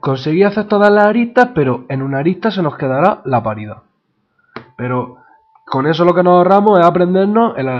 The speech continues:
un algoritmo que junta estas dos, que aparte es bastante largo. Y este, esto se resolvería exactamente igual que esto. Esto es un cuatro por cuatro, esto sería la, el caso, pues, de paridad del cuatro por cuatro.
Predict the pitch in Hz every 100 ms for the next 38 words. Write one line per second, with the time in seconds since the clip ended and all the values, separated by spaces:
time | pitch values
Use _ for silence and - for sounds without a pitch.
0 | 110 127 131 131 120 127 147 180 202 202
1 | - 143 143 156 151 147 185 196 120 113
2 | 107 101 - 113 135 135 131 120 - 101
3 | 131 151 120 _ _ _ _ _ _ _
4 | _ - 151 123 - 160 156 - 196 208
5 | - 180 - 190 202 185 185 185 185 185
6 | 226 262 269 - - - - 135 185 185
7 | 185 208 147 120 117 - 135 _ _ _
8 | _ _ _ _ _ _ _ _ _ _
9 | _ _ _ _ - 160 175 143 143 147
10 | 143 151 147 180 185 269 - 135 123 139
11 | 143 147 139 135 135 127 143 147 135 139
12 | 135 131 135 139 143 139 139 139 143 143
13 | - 185 185 262